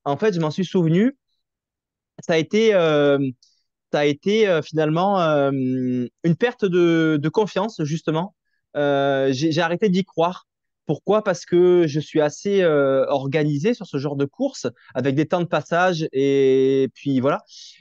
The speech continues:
Et en fait, le fait d'avoir cette compétition avec Kylian, j'étais complètement sorti de mes temps de passage, j'étais vraiment, vraiment, euh, dans une avance. Là, on parle même plus de quinze minutes ou trente minutes, j'avais plus d'une heure d'avance, c'était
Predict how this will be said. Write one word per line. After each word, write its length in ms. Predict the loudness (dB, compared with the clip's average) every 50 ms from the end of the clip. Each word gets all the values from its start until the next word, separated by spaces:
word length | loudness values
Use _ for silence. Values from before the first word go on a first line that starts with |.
| _ -2
Et 100 | 0 0
en 100 | 0 0
fait, 220 | 0 0 -2 0 0
le 100 | -2 -2
fait 180 | 0 0 -2 0
d'avoir 300 | 0 0 0 0 -2 -2
cette 140 | -4 -8 -4
compétition 440 | -4 -4 -4 -4 -6 -6 -4 -2 -2
avec 120 | -2 -2
Kylian, 300 | -4 -4 0 0 0 0 0
j'étais 220 | -4 -6 -6 -6
complètement 560 | -2 -2 -2 -2 -2 -6 -6 -4 -6 -6 -6
sorti 360 | -4 -6 -8 -8 -6 -6 -4
de 60 | -2 -2
mes 80 | -2
temps 140 | -2 -2 -4
de 40 | -2
passage, 320 | -2 -4 -2 -2 -4 -2
j'étais 280 | -2 -4 -2 -2 -2 -2
vraiment, 760 | -4 -6 -6 -4 -4 -2 -2 0 0 0 0 0 -2 -2 -2
vraiment, 500 | -2 -2 -2 0 0 0 -2 -4 -4 _ _ _ _ _ _ _ _ _ -8
euh, 480 | -4 -2 0 0 0 0 0 0 0 0
dans 200 | 0 0 0 0
une 180 | 0 0 0
avance. 380 | 0 0 0 0 -2 -2 -4 -2
Là, 100 | -2 -2
on 60 | -2 0
parle 180 | -2 -2 -2
même 120 | 0 -2 -4
plus 140 | -4 -4
de 80 | -4 -4
quinze 280 | -2 -2 -2 -2 -2 -2
minutes 220 | -2 -2 -2 -4
ou 40 | -6
trente 220 | -6 -6 -6 -4
minutes, 200 | -2 -2 -2 -2
j'avais 180 | -2 -2 -4 -4
plus 180 | -4 -4 -6
d'une 220 | -6 -4 -4 -4 -4
heure 160 | -4 -4 -2
d'avance, 320 | -2 -2 -2 -2 -6 -6 -8
c'était 300 | -10 -6 -4 -4 -4